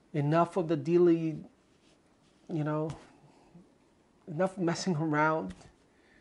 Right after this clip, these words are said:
dilly-dallying, right? And, and just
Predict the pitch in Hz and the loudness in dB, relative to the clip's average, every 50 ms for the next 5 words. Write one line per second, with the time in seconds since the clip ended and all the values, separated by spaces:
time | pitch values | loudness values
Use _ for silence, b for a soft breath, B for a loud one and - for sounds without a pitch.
0 | b b b b b b b _ - 160 160 156 165 165 160 151 135 147 147 151 | b b b b b b b _ -2 -2 0 2 2 0 0 0 0 2 2 4
1 | 151 160 160 156 147 139 135 135 139 147 151 156 170 175 - - 147 139 139 135 | 4 4 4 2 0 0 -2 -6 -6 -4 -2 -2 -2 -2 -4 -6 -8 -8 -8 -8
2 | 131 127 b b b b b b b b b b b b _ _ - 143 139 135 | -10 -14 b b b b b b b b b b b b _ _ -10 -8 -8 -8
3 | 139 139 135 135 - _ _ _ _ _ _ _ _ _ _ _ _ _ _ _ | -8 -10 -12 -14 -16 _ _ _ _ _ _ _ _ _ _ _ _ _ _ _
4 | _ _ _ _ _ _ _ _ _ _ _ _ _ _ _ _ _ _ _ _ | _ _ _ _ _ _ _ _ _ _ _ _ _ _ _ _ _ _ _ _
5 | _ _ _ _ _ _ _ - 170 170 151 - - - - | _ _ _ _ _ _ _ -8 -6 -6 -6 -6 -10 -14 -18